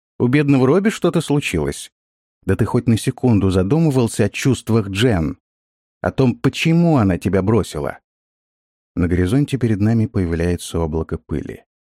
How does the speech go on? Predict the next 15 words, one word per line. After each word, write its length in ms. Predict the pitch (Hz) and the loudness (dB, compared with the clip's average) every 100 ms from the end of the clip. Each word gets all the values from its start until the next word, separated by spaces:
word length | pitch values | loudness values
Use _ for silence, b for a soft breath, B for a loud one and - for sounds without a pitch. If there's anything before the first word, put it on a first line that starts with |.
| _ _ _ _ _ | _ _ _ _ _
"Вот 320 | 85 90 123 | -4 -4 -4
черт!" — 580 | - - - 90 - - _ _ - | -8 -8 -6 -6 -8 -20 _ _ -6
бормочет 460 | 87 82 76 85 | -2 -2 -2 -4
Джен. 300 | 78 85 67 _ _ _ _ _ | -2 -4 -4 _ _ _ _ _
"Черт, 540 | - - 92 73 - | -14 -10 -8 -10 -14
черт, 520 | - - 104 78 - - | -14 -8 -6 -6 -10 -14
черт!" 640 | - - 139 85 - - _ _ _ _ _ _ | -8 -2 -2 -2 -8 -20 _ _ _ _ _ _
Она 220 | 90 90 | 0 0
тормозит 440 | 92 95 90 92 | 2 2 0 -2
так 200 | - 87 | -4 -2
резко, 360 | 113 127 - 120 | -2 -4 -2 -4
что 280 | - - 107 | -4 -2 2
нас 220 | 104 117 | 2 2
бросает 440 | 101 98 - 92 | -2 -2 -2 -4
вперед. 540 | - - 90 65 - | -4 -4 -2 -4 -8